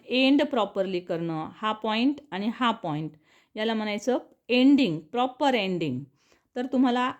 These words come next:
प्रॉपर एंडिंग आणि प्रॉपर बिगिनिंगसाठी पण मार्क्स दिलेले आहेत. एक मार्क त्यासाठी आहे. त्यासाठी मोरल शेवटी लिहा म्हणजे लिहा. मोरल म्हणजे काय?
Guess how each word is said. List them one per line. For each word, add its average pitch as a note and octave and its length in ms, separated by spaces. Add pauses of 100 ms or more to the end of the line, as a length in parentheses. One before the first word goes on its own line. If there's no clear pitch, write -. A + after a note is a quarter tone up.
(240)
प्रॉपर C4 380
एंडिंग D#4 440
आणि C#4+ 140
प्रॉपर B3+ 460
बिगिनिंगसाठी A#3 720
पण D4 220
मार्क्स G#3+ 480
दिलेले G3 480 (100)
आहेत. G3+ 400 (260)
एक B3 220
मार्क G#3+ 260 (120)
त्यासाठी G3+ 460 (120)
आहे. G#3 340 (720)
त्यासाठी C#4 380
मोरल B3 400
शेवटी A#3 500
लिहा A#3+ 280
म्हणजे D4+ 360
लिहा. G3+ 260
मोरल D#4 380
म्हणजे C#4+ 320
काय? G#3+ 420